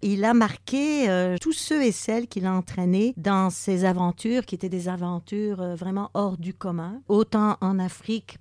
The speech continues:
durant sa carrière d'enseignant qu'en Europe et au Québec ensuite.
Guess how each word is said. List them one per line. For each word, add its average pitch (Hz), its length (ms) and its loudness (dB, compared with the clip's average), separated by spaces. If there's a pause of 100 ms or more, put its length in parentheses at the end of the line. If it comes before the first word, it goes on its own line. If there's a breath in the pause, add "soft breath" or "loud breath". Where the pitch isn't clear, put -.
(100)
durant 185 360 -2
sa 185 120 -2
carrière 196 360 2
d'enseignant 185 800 -4
qu'en 196 160 4
Europe 202 480 0
et 226 320 0
au 226 120 6
Québec 175 640 -8 (140)
ensuite. 160 540 -10